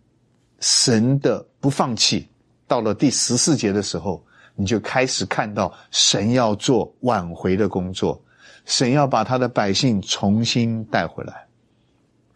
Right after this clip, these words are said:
地上的丈夫妻子会不会因着他的配偶不贞，背，背叛他，受了愤怒，里面充满的是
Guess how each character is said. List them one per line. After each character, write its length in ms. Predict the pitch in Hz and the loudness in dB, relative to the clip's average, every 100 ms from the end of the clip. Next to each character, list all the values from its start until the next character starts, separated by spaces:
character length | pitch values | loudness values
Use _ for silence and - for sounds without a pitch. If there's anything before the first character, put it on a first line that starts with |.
| - _ _ _ - | -20 _ _ _ 0
地 160 | 180 | 2
上 220 | 135 113 101 | 2 2 0
的 100 | 90 | 0
丈 300 | 131 110 98 | 0 -2 -2
夫 240 | 110 104 | -2 0
妻 320 | - - 104 | 0 2 0
子 320 | 104 78 - - _ _ _ _ _ _ _ _ | -2 -8 -10 -16 _ _ _ _ _ _ _ _
会 280 | - - 143 | -4 0 2
不 140 | 117 | 0
会 380 | 110 123 95 90 - | -2 0 0 -2 0
因 260 | 139 135 131 | 2 2 0
着 200 | 131 110 | 0 0
他 420 | - 113 107 104 - - | 0 -2 -2 -2 -8 -4
的 140 | 95 | -4
配 360 | - - 156 90 | -2 0 0 0
偶 300 | 71 80 - _ _ - | -4 -10 -14 _ _ -2
不 120 | 151 | 0
贞， 500 | 143 165 151 151 147 - _ - | 0 2 0 0 -6 -10 _ -10
背， 340 | - 170 123 - _ _ - | -2 0 0 -4 _ _ 0
背 220 | 175 131 | 2 2
叛 200 | 143 117 | 0 -2
他， 320 | 110 104 - _ _ _ _ _ | 0 -2 -4 _ _ _ _ _
受 280 | - - 175 | -2 2 4
了 140 | 123 | 4
愤 400 | - - 214 143 | 0 -2 0 2
怒， 260 | 143 110 - _ _ _ _ _ _ - - - - _ _ | 2 2 0 _ _ _ _ _ _ -12 -10 -10 -14 _ _
里 200 | 131 127 | 0 4
面 180 | 160 151 | 4 2
充 240 | - 139 | 0 0
满 160 | 156 113 | 0 0
的 80 | 113 | 0
是 220 | - | 0